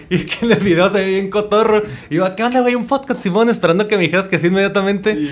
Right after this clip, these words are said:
Speaker 2: qué
Speaker 1: Y
Speaker 2: pedo,
Speaker 1: luego,
Speaker 2: aguanta.
Speaker 1: "¿Y este pendejo, güey? <laughs> Porque me fui a hacer un podcast y ni lo conozco".
Speaker 2: <laughs>
Speaker 1: Y, y la neta no lo veo así, güey. O sea, yo te sigo viendo con toda la familiaridad del mundo, así como si fuéramos amigos desde hace un chingo. Y, y yo creo que hasta apenas ahorita,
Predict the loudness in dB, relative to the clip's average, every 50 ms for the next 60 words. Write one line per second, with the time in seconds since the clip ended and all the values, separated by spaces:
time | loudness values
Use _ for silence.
0 | -8 -8 -8 -8 -2 0 2 4 4 4 4 4 2 0 -2 -6 -6 -6 -6 -6
1 | -6 -2 -2 0 0 0 0 0 0 -2 2 2 2 2 2 0 -2 -2 -2 0
2 | -2 -4 -4 -4 -6 -8 -2 -2 -2 -2 -2 -6 -2 0 2 2 2 0 -4 -4
3 | -2 -2 -2 -2 -2 -2 -2 -2 0 2 0 0 0 -2 0 0 0 0 -2 -6
4 | -8 -10 -10 -10 -8 -6 -6 -6 -4 -2 0 2 2 2 0 0 -2 0 0 0
5 | 0 0 0 0 0 0 0 0 0 -2 -2 -4 -4 -4 -2 -2 -2 -2 -2 0
6 | 0 -2 -2 -4 -10 -18 -20 -10 -4 -4 -2 0 0 -2 -2 -2 -2 0 0 0
7 | 0 0 0 0 -2 -2 0 0 0 0 0 -2 -2 -4 -2 -2 -2 -2 -2 -2
8 | 0 -2 -2 -2 -2 -4 -4 -2 -2 -2 -2 0 -2 -2 -4 -6 -4 -2 -2 -2
9 | -2 -2 -2 -2 -2 0 0 0 2 2 2 2 0 -2 -4 -2 -2 0 0 0
10 | -2 -4 -4 -2 -2 0 0 2 2 2 2 2 2 2 0 0 0 -2 -2 0
11 | -2 -2 -2 -6 -10 -16 -20 -20 -8 -2 0 0 0 0 0 -2 -2 -2 -2 -2
12 | -2 -4 -4 -8 -12 -18 -20 -14 -8 -6 -6 -4 -2 -2 0 0 0 -2 -2 -6
13 | -6 -8 -8 -8 -4 -2 -2 -2 -2 -2 -4 -4 -4 -2 -2 -2 -2 -2 -6